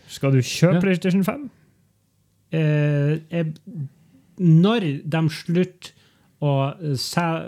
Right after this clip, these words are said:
Speaker 2: når spill begynner å bare komme ut på PlayStation fem, så
Speaker 1: Jeg
Speaker 2: skal
Speaker 1: tror jeg
Speaker 2: jeg
Speaker 1: kommer til å
Speaker 2: vurdere.
Speaker 1: kjøpe det om et år. Eller noe sånt. Ser du for.
Speaker 2: Akkurat nå, jeg har sett videoer, eh, av, eh,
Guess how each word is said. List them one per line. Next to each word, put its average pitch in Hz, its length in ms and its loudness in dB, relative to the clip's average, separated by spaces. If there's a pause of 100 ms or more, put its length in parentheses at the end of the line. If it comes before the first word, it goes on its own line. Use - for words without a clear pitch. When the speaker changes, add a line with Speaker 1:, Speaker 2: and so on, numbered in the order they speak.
(200)
Speaker 2:
når 165 300 2
spill 185 400 -4
begynner 139 340 0
å 117 80 -4
bare 135 320 -2
komme 117 240 -6
ut - 160 -14
på 120 100 -10
PlayStation 117 440 -8
fem, 110 220 -10
så - 140 -10
Speaker 1:
Jeg 127 40 -4
Speaker 2:
skal 127 140 2
Speaker 1:
tror 160 100 8
jeg 147 80 4
Speaker 2:
jeg 135 80 0
Speaker 1:
kommer 131 120 2
til 127 100 0
å - 20 2
Speaker 2:
vurdere. 113 100 -4
Speaker 1:
kjøpe 139 200 0
det 113 100 -8
om 101 60 -8
et - 180 -14
år. 101 240 -8 (560)
Eller 165 80 -20
noe - 80 -18
sånt. - 140 -20 (540)
Ser - 160 -12
du - 60 -16
for. - 160 -20
Speaker 2:
Akkurat 180 500 -2
nå, 165 120 2 (120)
jeg 160 100 -2
har 165 100 0
sett 208 420 -4
videoer, 123 680 -2 (140)
eh, 120 280 -6 (100)
av, 120 380 -6
eh, 110 300 -6